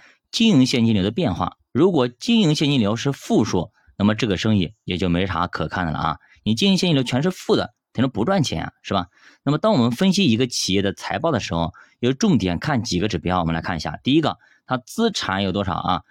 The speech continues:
它到底值多少钱？资产有多少？有多少负债啊？多少股东权益？然后呢，固定资产占比是多少？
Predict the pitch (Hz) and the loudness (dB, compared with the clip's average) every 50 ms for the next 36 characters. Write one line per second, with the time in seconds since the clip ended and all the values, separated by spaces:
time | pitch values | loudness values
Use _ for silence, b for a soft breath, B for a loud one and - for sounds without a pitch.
0 | _ _ - - - 202 185 135 117 120 113 110 - - - 147 185 190 165 113 | _ _ -8 -2 0 0 2 2 2 0 0 -2 -6 -6 -4 -2 0 0 0 0
1 | - 107 104 107 - - 180 139 131 92 87 82 82 80 b b b b b b | 0 -2 -6 -6 -6 -4 -2 -2 0 0 -2 -2 -4 -8 b b b b b b
2 | b - 92 92 - 139 131 113 87 80 - - 110 92 131 143 - - _ _ | b -2 -2 0 0 0 0 0 0 -2 -2 -2 -2 0 0 0 -2 -4 _ _
3 | _ _ - - b b b b b b _ - 233 233 233 220 196 - 120 110 | _ _ -6 -6 b b b b b b _ -2 2 2 4 4 2 2 0 0
4 | 123 - - 110 95 92 113 139 156 - - 87 92 107 127 113 - - - _ | -2 -2 -2 -2 0 0 2 0 0 -2 -2 -2 0 2 2 0 0 -2 -8 _
5 | _ _ - 101 113 120 113 113 B B B _ _ 254 240 214 165 123 123 110 | _ _ -2 0 0 0 0 -2 B B B _ _ 2 2 4 4 4 2 2
6 | 101 98 113 117 - 85 85 - - _ _ _ - 165 139 95 87 78 85 82 | 2 2 0 0 -2 -2 -4 -4 -8 _ _ _ -4 -2 -2 -2 -2 -2 -2 -2
7 | - - - 98 92 - 85 - - | -2 -4 -4 -4 -4 -4 -4 -6 -8